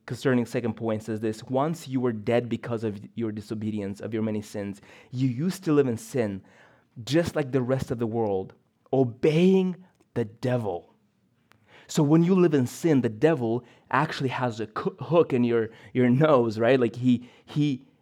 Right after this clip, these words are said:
he makes you obey him, right? It says, uh, "Obeying the devil, the commander of the power in the unseen world.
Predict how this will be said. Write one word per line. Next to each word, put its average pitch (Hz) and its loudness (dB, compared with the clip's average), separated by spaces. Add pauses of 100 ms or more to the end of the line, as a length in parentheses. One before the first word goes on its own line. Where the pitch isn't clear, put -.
(280)
he 139 -2
makes 147 4
you 139 2
obey 120 2
him, 110 -4
right? 117 0 (260)
It - -20
says, 143 2 (260)
uh, 139 4
"Obeying 160 6
the 147 2
devil, 120 6
the 120 -4
commander 139 2 (300)
of 135 2
the 135 2
power 120 2 (380)
in 143 6
the 127 2
unseen 120 0
world. 104 0